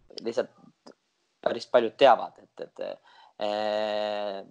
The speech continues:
ma ei tea, see ei ole mingil määral tüütuks muutunud, sest, eh, seda kõige rohkem kuuleb niimoodi, kui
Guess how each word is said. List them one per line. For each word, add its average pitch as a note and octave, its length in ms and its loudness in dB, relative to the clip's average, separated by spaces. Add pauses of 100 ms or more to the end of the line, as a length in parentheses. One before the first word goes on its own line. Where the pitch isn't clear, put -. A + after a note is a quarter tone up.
(380)
ma A#2+ 80 -6
ei B2 140 -4
tea, C3+ 160 4 (100)
see A#2 160 -4
ei A#2+ 80 2
ole A2+ 140 0 (180)
mingil A#2 280 -8
määral A2+ 280 -6 (160)
tüütuks - 380 -8
muutunud, A#2 420 -4
sest, - 320 -6
eh, G#2+ 640 4
seda A#2+ 240 0
kõige C3 180 4
rohkem A2+ 300 -2
kuuleb B2 260 -2
niimoodi, A2 320 -6
kui A2 160 -8